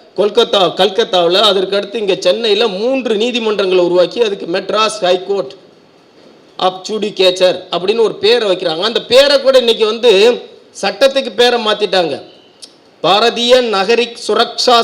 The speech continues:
சன்ஹிதா அப்படின்னு சொல்றாங்க. குற்றவியல், அ, நடைமுறை சட்டம் ஏற்கனவே இருந்தது, ஆங்கிலத்துல சி ஆர் பி சின்னு சொல்லுவாங்கல்ல, அதை வந்து, அ, சு-, பாரதிய நகரிக் சுரக்ஷா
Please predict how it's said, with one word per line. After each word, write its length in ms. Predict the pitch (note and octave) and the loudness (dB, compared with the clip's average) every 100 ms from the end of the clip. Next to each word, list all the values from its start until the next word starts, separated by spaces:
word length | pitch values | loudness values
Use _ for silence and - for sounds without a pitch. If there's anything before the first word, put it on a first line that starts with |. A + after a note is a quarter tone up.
| - | 2
சன்ஹிதா 420 | A#3 A#3+ A3 G#3+ G#3 | 0 0 -2 0 0
அப்படின்னு 300 | F#3 F3+ F3+ | -2 -4 0
சொல்றாங்க. 320 | F3 E3+ D3+ | 0 0 -2
குற்றவியல், 640 | F3 - A3 A3+ B3+ B3 - - - - | -2 -2 -2 2 2 2 -4 -20 -18 0
அ, 220 | F#3 F#3 | 4 4
நடைமுறை 440 | F3+ F3+ B3 B3 A3+ | 4 4 4 4 4
சட்டம் 280 | A3+ G3+ G3+ | 0 -2 0
ஏற்கனவே 420 | G3 G3 A3+ A#3 | 0 0 2 4
இருந்தது, 400 | G#3+ G#3 G#3 F#3 | 4 2 0 0
ஆங்கிலத்துல 360 | A3 G#3+ G#3 G#3+ | 0 -2 -2 -4
சி 220 | F#3 A3 | -2 0
ஆர் 200 | A3 G3 | 0 0
பி 140 | G#3+ - | -8 -6
சின்னு 80 | G#3 | -4
சொல்லுவாங்கல்ல, 420 | F3+ F3+ E3 E3 | 0 0 0 0
அதை 180 | F3 F#3+ | 0 -2
வந்து, 500 | - - G3 - - - F3 | -2 0 -2 -2 -18 -6 -2
அ, 300 | D#3 C3+ B2+ - | 0 0 -2 -4
சு-, 360 | G#3 F3 D3+ - - - | 0 0 0 -6 -20 -4
பாரதிய 500 | E3+ G#3 A3+ A3 B3 | 0 2 2 2 2
நகரிக் 560 | G#3 F3 F3+ A#3+ B3 - - | 4 2 2 0 0 -4 -2
சுரக்ஷா 460 | A3+ A#3 - B3 | 0 0 2 2